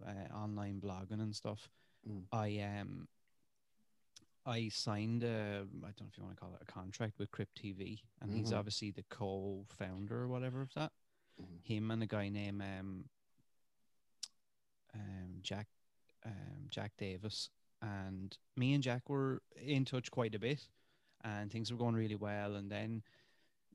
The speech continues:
Speaker 1: just life took over, and I had the kid and stuff, and I,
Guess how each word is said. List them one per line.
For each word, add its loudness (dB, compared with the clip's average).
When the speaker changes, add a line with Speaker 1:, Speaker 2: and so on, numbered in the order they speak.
Speaker 1:
just 2
life 2
took -2
over, 2
and 2
I -2
had -4
the -10
kid -2
and -2
stuff, 0
and -2
I, -6